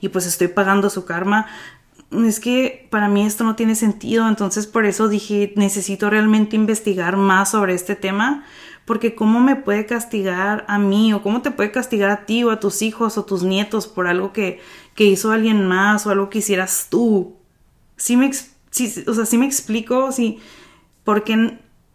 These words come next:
no creía tanto como que yo sabía la definición del karma o si lo estaba usando bien. No me parece justo. No me parece justo que yo me vaya a portar mal y que mis hijos tengan que pagar por mis acciones,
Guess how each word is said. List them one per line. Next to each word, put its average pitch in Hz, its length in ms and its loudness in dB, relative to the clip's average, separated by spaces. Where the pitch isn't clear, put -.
no 226 300 6
creía 240 500 2
tanto 226 300 -2
como 220 320 0
que 185 180 -10
yo 185 220 0
sabía 202 560 0
la 208 100 2
definición 185 600 0
del 185 200 -4
karma 185 400 -2
o 185 60 -4
si 185 80 -10
lo 180 80 -4
estaba 170 260 -6
usando 180 380 -6
bien. 196 260 0
No 202 100 2
me 254 120 2
parece 208 480 -4
justo. - 800 -8
No 240 100 4
me 339 140 4
parece 262 420 0
justo 254 420 -4
que 226 180 -4
yo 214 200 2
me 240 220 2
vaya 214 240 0
a 220 80 -8
portar 190 420 0
mal 196 500 2
y 208 100 -2
que 214 180 2
mis 196 240 2
hijos 208 320 -4
tengan 202 280 2
que 214 120 -2
pagar 190 440 -2
por 196 120 -2
mis 190 240 -2
acciones, 185 640 -4